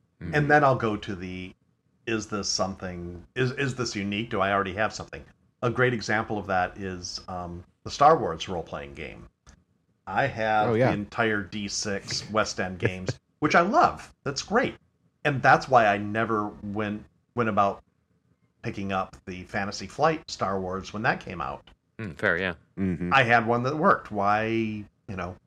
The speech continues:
Speaker 2: why do I want anything different? Um, you know, it was,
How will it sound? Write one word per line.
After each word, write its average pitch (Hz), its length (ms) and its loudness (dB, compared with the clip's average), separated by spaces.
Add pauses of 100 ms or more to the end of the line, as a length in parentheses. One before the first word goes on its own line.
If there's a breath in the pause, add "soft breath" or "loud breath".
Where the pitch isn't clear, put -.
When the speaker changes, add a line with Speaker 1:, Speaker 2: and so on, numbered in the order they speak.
(420)
Speaker 2:
why 98 180 2
do 98 160 -2
I 95 240 -2 (240)
want 107 160 2
anything 98 300 -4
different? 165 340 -4 (560)
Um, 110 440 0 (1400)
you 156 100 2
know, 123 80 4
it 117 40 2
was, 123 140 -4